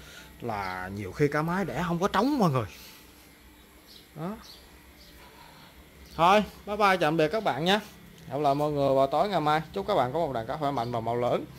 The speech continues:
Thì, à, anh em cứ quan sát cái hồ cá của mình thấy, à, cảm thấy, ờ, cá này đang sung, bầy cá đang sung, nước hồ đang tốt thì mọi người không cần thay.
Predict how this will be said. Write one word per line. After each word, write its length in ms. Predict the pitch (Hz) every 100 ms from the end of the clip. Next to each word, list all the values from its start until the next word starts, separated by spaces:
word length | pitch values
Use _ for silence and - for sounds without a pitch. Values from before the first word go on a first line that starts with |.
| - - - - - -
Thì, 240 | 131 127
à, 140 | 127 131
anh 200 | 143 165
em 200 | 160 160
cứ 100 | 190
quan 220 | 170 151
sát 180 | - 101
cái 80 | 156
hồ 140 | 127
cá 200 | 147 185
của 120 | 196
mình 260 | 170 131 127
thấy, 360 | 143 160 202
à, 800 | 220 190 165 156 151 151 147 147 135
cảm 220 | 113 165
thấy, 280 | 175 196 220
ờ, 460 | 113 120 113 117 117 113 -
cá 240 | 151 151 190
này 540 | 185 131 120 117 117
đang 280 | 127 147 147
sung, 380 | 185 160 156 147
bầy 160 | 113
cá 160 | 113 170
đang 200 | 180 151
sung, 200 | 160 151
nước 160 | 180 190
hồ 200 | 131 120
đang 160 | 135
tốt 220 | 135 180 202
thì 60 |
mọi 160 | 135 123
người 320 | 120 113 113
không 180 | 117 135
cần 140 | 123
thay. 320 | 110 131 139